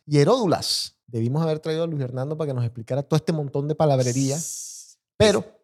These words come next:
Speaker 1: En pocas palabras, la prostitución viene de siglos.
Speaker 2: Es más antiguo que ol-, aprender a hablar.
Speaker 1: Por su parte, los antiguos historiadores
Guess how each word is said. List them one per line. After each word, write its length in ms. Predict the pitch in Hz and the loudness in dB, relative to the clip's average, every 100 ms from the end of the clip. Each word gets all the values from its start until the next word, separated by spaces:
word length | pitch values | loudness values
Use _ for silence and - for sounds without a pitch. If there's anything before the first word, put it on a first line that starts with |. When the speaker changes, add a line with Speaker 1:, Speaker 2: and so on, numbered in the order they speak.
| - | -6
Speaker 1:
En 100 | 131 | 0
pocas 260 | 147 - - | 2 2 0
palabras, 560 | 131 123 135 143 - - | 2 2 0 -6 -10 -6
la 200 | 127 120 | -2 -2
prostitución 720 | - 117 127 120 104 131 135 | -2 -6 -6 -10 -4 -4 -2
viene 300 | 139 139 143 | 0 0 0
de 260 | 139 135 - - | -2 -4 -8 -10
siglos. 580 | - 233 180 113 - - | -4 0 0 -4 -10 -14
Speaker 2:
Es 140 | 98 90 | -10 -8
más 220 | 98 98 | -6 -4
antiguo 460 | 110 95 110 107 107 | -4 -4 -2 -2 -4
que 100 | 90 | -4
ol-, 180 | 82 - | -4 -4
aprender 400 | 92 90 85 90 | -2 -2 -2 -2
a 20 | |
hablar. 300 | 90 76 - - | -2 -6 -6 0
Speaker 1:
Por 160 | 190 | 2
su 140 | 180 214 | 2 2
parte, 420 | 175 135 - 123 _ - | 2 0 -8 -18 _ -8
los 160 | 113 | -4
antiguos 580 | 123 113 147 156 175 - | -4 -2 -2 -2 -6 -8
historiadores 840 | 156 131 - 143 131 127 139 151 | -6 -6 -2 0 0 0 -2 -4